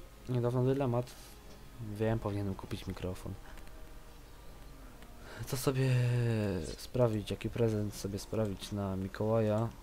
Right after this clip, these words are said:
Mikołaja. No i kupiłem sobie Black Opsa. Wybór polegał na tym, że wszedłem do sklepu, wziąłem dwie gry.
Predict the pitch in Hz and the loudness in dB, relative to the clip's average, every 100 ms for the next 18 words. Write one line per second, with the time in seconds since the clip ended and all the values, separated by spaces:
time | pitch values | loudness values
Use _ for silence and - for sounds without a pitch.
0 | - - 110 - 107 110 110 104 123 131 | -8 -4 -2 0 2 4 4 2 0 -2
1 | - - - - - - - - - - | -10 -16 -16 -16 -16 -14 -14 -14 -14 -14
2 | - - - - - - - - - - | -14 -14 -14 -14 -14 -14 -12 -12 -14 -12
3 | - 117 120 120 117 107 104 101 98 - | -6 -2 2 4 4 2 -2 -4 -4 0
4 | 104 104 - 101 98 98 95 92 92 95 | 0 0 0 -2 -2 -2 -2 -2 -4 -6
5 | - 107 - - - - - - - - | -4 -6 -6 -8 -8 -10 -14 -16 -16 -14
6 | - - - - - - 120 135 127 117 | -12 -8 -8 -10 -10 -2 2 4 4 4
7 | 117 104 107 113 107 101 - 107 101 98 | 4 4 2 2 2 2 2 2 2 2
8 | 92 90 82 71 64 - - - 123 127 | 0 -2 -4 -4 -6 -8 -8 0 0 2
9 | 127 123 117 98 95 90 90 90 98 98 | 2 4 4 2 -2 -2 -6 -8 -6 -4
10 | 101 120 139 147 | -2 2 4 4